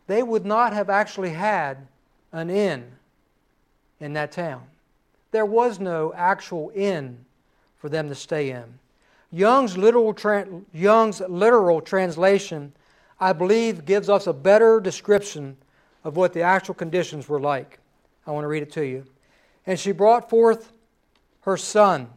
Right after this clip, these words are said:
the firstborn, and wrapped him up and laid him down in the manger, because there was not for them a place in the guest chamber."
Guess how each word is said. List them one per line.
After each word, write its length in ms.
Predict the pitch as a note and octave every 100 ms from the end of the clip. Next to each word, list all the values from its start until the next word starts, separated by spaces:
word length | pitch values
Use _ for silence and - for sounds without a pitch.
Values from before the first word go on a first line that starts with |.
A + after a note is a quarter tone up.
| _
the 120 | D#3+
firstborn, 800 | - F#3+ F#3 - F#3 D#3 C3 B2+ _ _ _
and 160 | D#3+ D3+
wrapped 260 | F#3 A3+
him 180 | A#3 A#3
up 360 | A#3 F#3+ D#3 - _ _ _ D#3+
and 100 | D#3+
laid 220 | F#3 G3
him 160 | F#3+
down 360 | D#3 F3+ G3+ G#3
in 120 | F#3+
the 80 | F3+
manger, 560 | F3+ G3+ G3 C#3+ C3 C3 _ _ _ -
because 340 | E3 G3+ F#3+
there 140 | G3
was 200 | F#3+ F3
not 300 | F#3+ G#3+ B3+
for 100 | B3+
them 380 | A3+ G3+ G3 G3
a 120 | G3 E3+
place 720 | - A3 A#3+ F#3 E3 - - _ _
in 220 | G3 F#3+ F#3
the 80 |
guest 500 | E3 G3+ G#3+ G#3 -
chamber." 560 | - G#3+ G#3 E3+ C3+ A2+